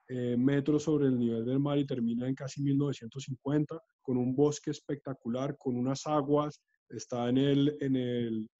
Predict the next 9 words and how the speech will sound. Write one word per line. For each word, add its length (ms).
en 80
el 160
Tolima, 480
está 260
exactamente 640
arriba 280
del 100
Líbano 320
Tolima. 440